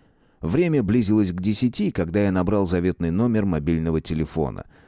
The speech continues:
Опасался, что уже поздно, но аж руки чесались сделать это, и я готов был к тому, что меня пошлют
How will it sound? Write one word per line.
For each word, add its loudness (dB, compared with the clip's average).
Опасался, 0
что -4
уже -2
поздно, 0
но 0
аж -4
руки 0
чесались -2
сделать -2
это, -8
и 0
я 2
готов 0
был 0
к -16
тому, 0
что -4
меня 2
пошлют -4